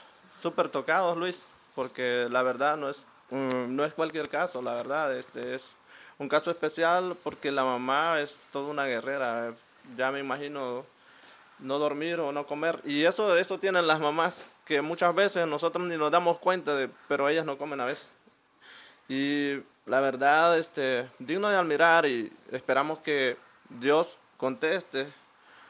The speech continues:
esa petición que usted tiene para, o sea, que Dios la respalde y le bendiga. Y también bendiga y poder,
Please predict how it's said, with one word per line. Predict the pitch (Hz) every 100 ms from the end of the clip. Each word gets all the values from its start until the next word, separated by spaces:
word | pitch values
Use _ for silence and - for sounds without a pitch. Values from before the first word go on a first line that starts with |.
| - -
esa | 139 160 156 - _ _ _ _ _
petición | 143 143 131 151 160
que | 143
usted | 139 131
tiene | 147 147 147 131 - - - _ _
para, | 127 120 120 117 117 117 - _ _ _ _ _ _ _ _ _ _ -
o | 117 131
sea, | 131 151
que | 143 127
Dios | 127 143 160
la | 139
respalde | 135 127 - 151 165 147
y | 139
le | 131
bendiga. | 123 123 165 170 131 - - - - - - -
Y | 151 147 143 139 135
también | - 131 147 160
bendiga | 156 147 190 175
y | 147
poder, | - 123 131